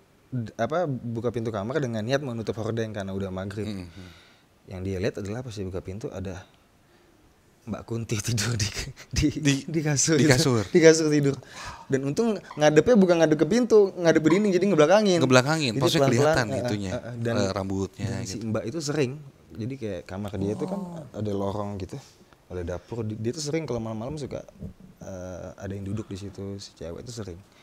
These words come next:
Speaker 1: Jadi dia kayak udah biasa aja gitu <laughs> ngeliat si
Speaker 2: Iya, iya, iya.
Speaker 1: kuntilanak gitu.
Speaker 2: Itu juga gua jadi inget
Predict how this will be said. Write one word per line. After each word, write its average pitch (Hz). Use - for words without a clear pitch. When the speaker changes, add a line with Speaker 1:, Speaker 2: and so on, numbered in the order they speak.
Speaker 1:
Jadi 113
dia 127
kayak 110
udah 98
biasa 95
aja 127
gitu 120
<laughs> -
ngeliat 123
si -
Speaker 2:
Iya, 135
iya, 123
iya. -
Speaker 1:
kuntilanak 117
gitu. 151
Speaker 2:
Itu -
juga 123
gua 123
jadi 110
inget 110